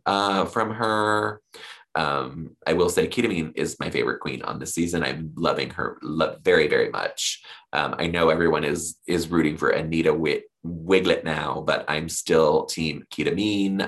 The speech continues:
Um, I really, really like her, and she just, it, she just makes me laugh and makes me feel good. Um, and that is what I want drag to do to me. Um, <laughs> next, we have Elektra Shock. She also has some,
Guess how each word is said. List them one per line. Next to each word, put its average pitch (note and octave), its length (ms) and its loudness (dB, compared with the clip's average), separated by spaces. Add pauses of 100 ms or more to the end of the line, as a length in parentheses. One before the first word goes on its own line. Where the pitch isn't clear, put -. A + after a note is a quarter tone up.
Um, D2 260 0
I - 80 -4
really, D2+ 340 0
really G1+ 240 -2
like A1+ 280 0
her, B1+ 300 2
and B1+ 160 -6
she G#1+ 480 -8
just, - 400 -10 (1300)
it, - 100 -16 (100)
she - 240 -4
just - 240 -6
makes E2 320 -2
me C#2+ 80 -8
laugh D2+ 340 -2
and C2+ 100 -6
makes B1+ 260 -6
me D#2 80 -8
feel D#2 180 -6
good. - 460 0
Um, C#2+ 260 -6
and D#2+ 140 -4
that D2+ 100 0
is - 140 -4
what - 120 0
I D2 60 -2
want D2+ 220 -4
drag C#2 280 -4
to - 80 -12
do D#2+ 120 -8
to - 100 -12
me. D2+ 160 -16 (1400)
Um, D#2+ 300 2
<laughs> - 40 -14
next, G#2+ 500 0
we - 180 -4
have - 120 0
Elektra - 380 -2
Shock. - 400 -2
She - 180 -6
also - 380 -2
has D2 300 -4
some, - 260 -8